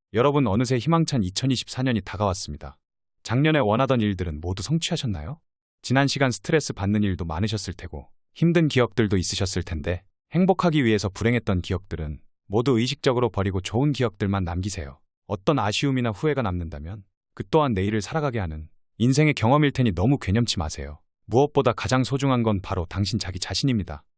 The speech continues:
소중한 당신을 한때의 부질없는 걱정과 고민들로 괴롭히지 마세요.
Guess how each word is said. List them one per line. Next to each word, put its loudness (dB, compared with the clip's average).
소중한 2
당신을 0
한때의 0
부질없는 -6
걱정과 2
고민들로 0
괴롭히지 -6
마세요. -10